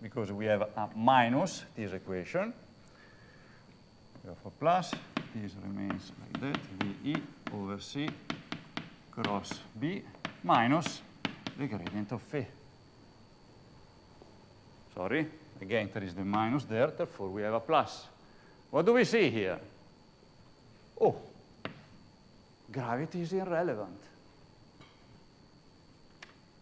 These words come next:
for the, the displacement of, uh, of the two charges. That's related to the previous equi-, equivalence principle.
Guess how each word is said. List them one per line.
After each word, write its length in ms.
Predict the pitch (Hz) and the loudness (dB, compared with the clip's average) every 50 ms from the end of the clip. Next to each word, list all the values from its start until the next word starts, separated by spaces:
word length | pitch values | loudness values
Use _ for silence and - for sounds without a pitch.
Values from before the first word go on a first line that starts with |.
| - - - | -20 -20 -6
for 180 | - 120 113 | -2 0 0
the, 160 | 107 110 113 110 | 4 4 4 6
the 120 | 107 107 | 6 4
displacement 1000 | - - 117 113 110 - - - 120 117 117 110 107 - 123 113 113 107 98 - - - - - - - - - - - - - - - - - | 2 0 -4 -6 -6 -8 -4 2 4 4 4 4 0 -2 -4 -2 -2 -2 -4 -8 -12 -18 -20 -20 -20 -20 -20 -20 -20 -20 -20 -20 -20 -20 -18 -6
of, 200 | - 123 127 113 - - - | 0 0 0 0 0 -4 0
uh, 240 | 113 110 101 101 - - - - | 2 2 2 2 0 -2 -4 -2
of 180 | 120 117 107 | -2 -2 -2
the 60 | 101 101 | -2 -6
two 120 | 101 - 98 | -8 -10 -14
charges. 600 | - - 101 85 85 - - - 120 - - - - - - - - - - - - - - - - - - - - - - - - - - - - - | -12 -10 -10 -10 -12 -14 -16 -18 -18 -18 -18 -20 -20 -20 -20 -20 -20 -20 -20 -20 -20 -20 -20 -20 -20 -20 -20 -20 -20 -20 -20 -20 -20 -20 -20 -20 -10 -2
That's 260 | - 185 214 214 - | 0 0 0 2 2
related 340 | 240 226 196 202 208 208 202 | 2 4 4 2 2 0 -4
to 60 | - | -2
the 120 | 185 190 170 | -2 -2 0
previous 540 | - 214 240 240 - - 110 107 104 95 - | 0 -2 -4 -4 -4 -4 -2 -2 -4 -4 -6
equi-, 420 | - - 113 107 - - 110 - | -8 -8 -8 -8 -6 -6 -6 -6
equivalence 420 | 127 - 202 220 226 170 110 95 | -4 -4 -2 -2 0 -2 -2 -4
principle. 560 | - - 95 92 85 - - - - 95 90 | -6 -8 -8 -8 -8 -10 -14 -12 -8 -8 -10